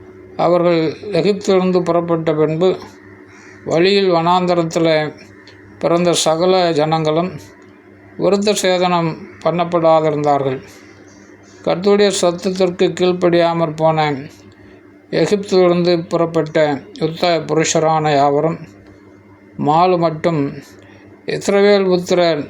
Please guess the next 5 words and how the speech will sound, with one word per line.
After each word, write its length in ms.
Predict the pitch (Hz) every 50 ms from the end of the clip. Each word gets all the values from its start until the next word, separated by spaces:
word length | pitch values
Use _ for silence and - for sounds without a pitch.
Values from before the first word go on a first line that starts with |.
| - - -
நாற்பது 600 | - 151 147 156 175 185 180 175 - 180 175 170
வருஷம் 580 | 165 156 160 165 165 - 185 175 160 151 147
வனாந்தரத்தில் 960 | 143 151 160 170 170 175 175 170 165 165 165 156 156 156 151 147 143 147 196 - - -
நடந்து 420 | - 165 147 151 160 170 175 170 165
திரிந்தார்கள். 720 | 160 160 151 151 151 147 147 147 143 139 139 135 113